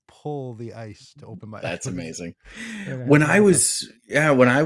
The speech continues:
Speaker 2: I, I remember when I was in middle school living in upstate New York, um,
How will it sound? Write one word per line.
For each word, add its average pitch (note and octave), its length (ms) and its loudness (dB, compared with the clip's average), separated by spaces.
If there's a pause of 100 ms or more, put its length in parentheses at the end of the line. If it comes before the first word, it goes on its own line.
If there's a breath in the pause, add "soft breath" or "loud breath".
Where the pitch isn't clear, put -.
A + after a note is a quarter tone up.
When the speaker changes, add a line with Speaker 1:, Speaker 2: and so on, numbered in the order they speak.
(140)
Speaker 2:
I, C3+ 160 -2
I G#2 340 -2
remember C3+ 380 2
when A#2 120 4
I A#2 80 2
was A2+ 160 -2
in G#2 220 2
middle B2 240 4
school F#2 640 -4
living G#2 240 -2
in G2+ 80 -4
upstate F2+ 360 -6
New E2 80 -8
York, F#2 460 -4 (440 loud breath)
um, F2+ 500 -6